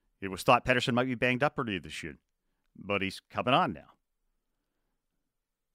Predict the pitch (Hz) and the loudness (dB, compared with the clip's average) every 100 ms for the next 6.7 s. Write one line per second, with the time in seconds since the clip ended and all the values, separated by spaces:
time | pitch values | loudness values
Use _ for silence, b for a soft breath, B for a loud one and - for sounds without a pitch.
0 | - 127 143 147 156 147 123 127 - 139 | -2 0 4 6 6 6 4 2 0 -2
1 | 135 123 135 139 98 - _ _ 101 160 | -2 0 4 4 2 -6 _ _ 4 4
2 | 202 175 123 143 151 135 147 139 139 196 | 6 4 6 6 4 4 4 4 2 -2
3 | 101 95 - _ - 143 170 151 175 165 | -2 -6 -6 _ 6 8 8 6 4 4
4 | 110 127 143 151 131 170 196 123 123 107 | 0 4 4 4 0 2 2 0 -2 0
5 | - 156 156 170 165 127 135 139 131 123 | 4 4 6 2 2 4 4 4 -2 4
6 | 120 127 - 131 104 87 | 4 2 0 -2 -2 -8